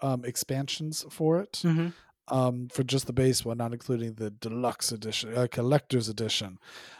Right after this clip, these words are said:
Speaker 1: Um,
Speaker 2: That one includes the
Speaker 1: but
Speaker 2: expansions, doesn't it?
Speaker 1: it
Speaker 2: I
Speaker 1: does
Speaker 2: thi-,
Speaker 1: include the
Speaker 2: okay.
Speaker 1: expansions, but it's Suburbia five star and Suburbia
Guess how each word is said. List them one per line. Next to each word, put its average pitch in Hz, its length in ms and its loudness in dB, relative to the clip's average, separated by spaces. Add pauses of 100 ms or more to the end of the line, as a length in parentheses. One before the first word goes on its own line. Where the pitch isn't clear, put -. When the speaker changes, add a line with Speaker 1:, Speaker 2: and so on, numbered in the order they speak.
(240)
Speaker 1:
Um, 135 420 6
Speaker 2:
That 214 180 12
one 269 120 12
includes 214 340 4
the 151 80 2
Speaker 1:
but 143 100 4
Speaker 2:
expansions, 131 400 2
doesn't 151 260 0
it? 202 120 -8 (960)
Speaker 1:
it 139 100 4
Speaker 2:
I - 20 -4
Speaker 1:
does 143 200 8
Speaker 2:
thi-, 123 40 2
Speaker 1:
include 120 280 -2
the 120 60 -2
Speaker 2:
okay. 113 40 0
Speaker 1:
expansions, 117 520 -4
but 147 120 4
it's 147 120 4
Suburbia 165 380 4
five 135 360 0
star 147 200 0
and 139 120 0
Suburbia 123 520 0